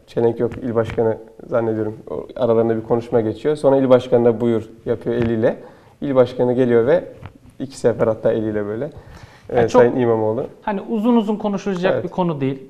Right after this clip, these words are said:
Speaker 2: Hani şöyle düşünülebilir. Ya unutulabilir. Yani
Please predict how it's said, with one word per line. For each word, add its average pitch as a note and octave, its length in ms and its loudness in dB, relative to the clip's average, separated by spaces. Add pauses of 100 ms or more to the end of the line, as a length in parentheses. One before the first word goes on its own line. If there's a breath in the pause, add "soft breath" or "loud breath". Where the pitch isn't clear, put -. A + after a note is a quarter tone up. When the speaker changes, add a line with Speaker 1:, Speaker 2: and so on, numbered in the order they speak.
(260)
Speaker 2:
Hani G#3 140 -4
şöyle A#3+ 320 0
düşünülebilir. F3 520 -6
Ya G3+ 220 4
unutulabilir. G3+ 920 -2 (240)
Yani A#2+ 160 -4